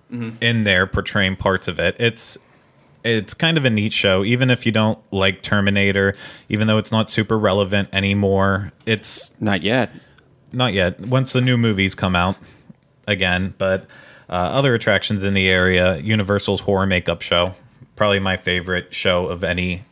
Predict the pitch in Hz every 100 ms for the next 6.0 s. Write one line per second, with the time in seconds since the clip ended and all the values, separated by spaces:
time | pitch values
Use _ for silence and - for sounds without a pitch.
0 | _ - 151 127 131 - 107 104 92 -
1 | 101 90 - 82 90 85 - _ _ -
2 | 120 - 104 90 _ - 160 175 170 170
3 | 180 - - 165 180 156 135 147 139 127
4 | - 139 123 120 127 113 107 117 - _
5 | 123 123 - 123 110 117 - 123 123 -